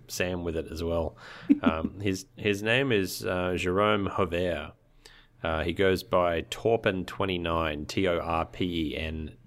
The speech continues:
Speaker 1: twenty-nine on Instagram. And he, he makes,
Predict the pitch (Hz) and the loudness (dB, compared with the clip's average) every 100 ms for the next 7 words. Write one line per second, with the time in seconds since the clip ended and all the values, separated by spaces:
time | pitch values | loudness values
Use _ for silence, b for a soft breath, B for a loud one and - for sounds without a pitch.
0 | - - 87 80 80 78 78 76 73 - | -10 -6 -4 -4 -4 -2 -4 -4 -8 -14
1 | - 82 80 82 - - 76 76 - - | -10 -4 -2 -4 -6 -4 -2 -2 -6 -18
2 | B B B B B B B B - 92 | B B B B B B B B 0 0
3 | 92 85 78 - - - _ _ - _ | 0 -4 -8 -10 -12 -16 _ _ -20 _
4 | - - B B - 120 156 - _ 123 | -8 -4 B B -4 0 0 -2 _ -4
5 | 135 147 160 202 - - | 0 2 0 -2 -8 -10